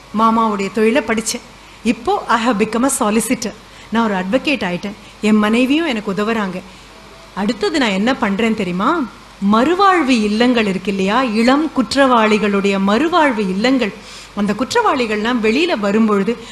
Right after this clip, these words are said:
பதினெட்டு வயதுல அவங்கள வெளியில வரும்பொழுது மீண்டும் சமுதாயம் குற்றவாளியாக்கி அவனை திருப்பி சிறைக்குள்ள அடைக்காம போய் அங்க இருந்து அந்த குழந்தைங்களை எல்லாம் கூட்டிட்டு வந்து,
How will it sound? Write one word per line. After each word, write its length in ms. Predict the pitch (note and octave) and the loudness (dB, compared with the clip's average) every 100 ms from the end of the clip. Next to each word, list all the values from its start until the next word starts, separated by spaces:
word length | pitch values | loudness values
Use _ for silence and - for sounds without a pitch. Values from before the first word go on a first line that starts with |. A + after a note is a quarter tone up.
| - - | -8 -2
பதினெட்டு 420 | A#3 C#4+ B3 B3 | 2 2 2 0
வயதுல 400 | G#3+ C4+ F4+ F#4 | 2 2 2 0
அவங்கள 240 | B3+ A3+ F#3+ | 0 0 0
வெளியில 320 | G#3+ E4+ F4 | 2 2 2
வரும்பொழுது 480 | G#3+ G3+ G3 G#3+ D#4 | 0 0 0 0 2
மீண்டும் 640 | B3 B3+ D4+ E4 E4+ A4+ A#4 | 4 4 4 4 4 2 0
சமுதாயம் 680 | - A#3+ B3 C4+ C4+ F4 G#4 | 0 2 4 4 4 2 -2
குற்றவாளியாக்கி 760 | C4 - C4+ C4+ C4+ C4+ C4+ G#4+ | -2 2 2 4 4 2 2 2
அவனை 260 | F4 C4 - | 2 2 2
திருப்பி 320 | E4+ F4 F#4 | 0 0 -2
சிறைக்குள்ள 420 | D4 B3 B3 B3 | 0 0 2 0
அடைக்காம 580 | G3 G3 F#3+ A3+ G3 B3 - - - - | 0 0 0 2 2 -2 -8 -16 -20 -6
போய் 440 | - B3+ D#4 A4 A4 | 4 6 6 4 2
அங்க 240 | A3 G#3 | -2 0
இருந்து 600 | G3 G3+ A#3+ C4 A4+ A4 - - | 0 2 4 6 4 0 -6 0
அந்த 220 | A#3+ A3 | 2 4
குழந்தைங்களை 460 | A3+ C#4 F4 D#4 A3+ | 4 4 4 2 2
எல்லாம் 200 | A3 A3+ B3 | 0 0 0
கூட்டிட்டு 360 | A3+ A#3+ G#3 | -2 -2 -4
வந்து, 480 | F#3 G#3 E4 G#4+ | -2 0 2 0